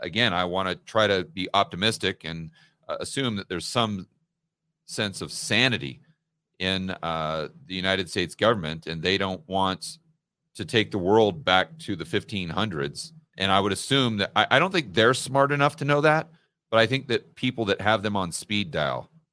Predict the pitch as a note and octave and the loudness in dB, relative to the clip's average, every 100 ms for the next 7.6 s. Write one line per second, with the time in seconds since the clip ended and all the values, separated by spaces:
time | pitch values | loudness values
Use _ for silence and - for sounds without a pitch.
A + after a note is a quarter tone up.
0 | - F2 - - G2 F2+ - E2+ D#2 - | -6 -6 -6 -4 -2 -2 -4 -8 -8 -8
1 | D2 C#2 C2+ B1+ - - G2 E2+ E2+ A2+ | -10 -8 -8 -10 -12 -4 -2 -2 0 0
2 | F#2+ A2+ A2+ - A#2 G#2+ G2+ E2+ G2 E2 | 0 -4 -4 -2 0 2 0 0 0 2
3 | F#2+ G2 D#2+ C#2+ _ _ _ - A#2 A#2+ | 2 2 2 -4 _ _ _ -8 -4 -2
4 | A2 - B2 A#2+ E2+ D2 D2 D2 _ _ | -2 0 0 2 0 0 -4 -6 _ _
5 | _ - F#2 F#2 F2 C#2+ A2+ A#2 G#2+ A2 | _ -2 0 2 -2 -2 2 2 0 -6
6 | G#2 G2+ _ G#2+ G2+ - - F#2 - D#2+ | -4 -6 _ 0 0 0 -6 -6 -8 -12
7 | C#2+ E2+ C#2 C#2 C#2 | -10 -10 -6 -8 -8